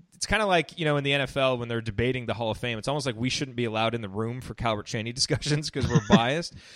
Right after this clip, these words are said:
So, so, so let me, let's try to look at it objectively because, you know, look, Calbert, I mean, he's the all-time leading scorer in Big Ten history, a remarkable player. I mean, just an amazing Hoosier through and through.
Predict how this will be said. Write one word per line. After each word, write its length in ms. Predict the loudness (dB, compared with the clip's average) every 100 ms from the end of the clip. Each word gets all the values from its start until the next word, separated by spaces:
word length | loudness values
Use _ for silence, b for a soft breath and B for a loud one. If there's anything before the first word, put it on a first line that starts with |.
| B
So, 340 | B 4 4 2
so, 240 | 0 0 2
so 140 | 2
let 140 | 2 2
me, 240 | 0 -4 -8 _
let's 200 | -4 -2
try 200 | 0 0
to 60 | 0
look 240 | -2 -2
at 140 | 0 0
it 80 |
objectively 640 | -2 0 0 0 -8 -8 -6
because, 540 | -2 4 6 6 0 b b b b b
you 80 |
know, 120 | 0 2
look, 340 | 2 0 -8 _ _
Calbert, 420 | 0 2 2 0 -2
I 40 |
mean, 180 | -4 -2
he's 100 | 0
the 80 | 2
all-time 320 | 2 2 -2
leading 200 | -2 -2
scorer 260 | -2 0 0
in 60 |
Big 180 | 0 -2
Ten 160 | -2 -2
history, 440 | -2 -2 -2 -2 -4
a 60 | -6
remarkable 540 | 0 2 4 2 -2
player. 500 | 0 0 0 -2 -4 -8
I 40 |
mean, 240 | -8 -8
just 280 | -6 -6 -6
an 100 | -8
amazing 480 | -6 -2 -2 -4 -6
Hoosier 560 | -4 -2 0 -2 -4 -8
through 220 | -10 -6 -6
and 160 | -6
through. 420 | -2 0 0 0